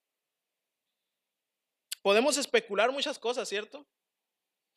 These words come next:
Y podemos convencernos a través de la, de la escritura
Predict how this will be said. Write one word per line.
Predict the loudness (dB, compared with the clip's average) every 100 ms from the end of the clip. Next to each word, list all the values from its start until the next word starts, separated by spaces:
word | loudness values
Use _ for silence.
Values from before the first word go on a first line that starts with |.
| -20 _
Y | -10
podemos | -4 -2 -2
convencernos | -2 -4 -8 -6 -6 -6 -8
a |
través | -4 -4 -4
de | -2
la, | -2 -2
de | -4 -6
la | -6 -8 -8
escritura | -10 -12 -14 -10 -6 -6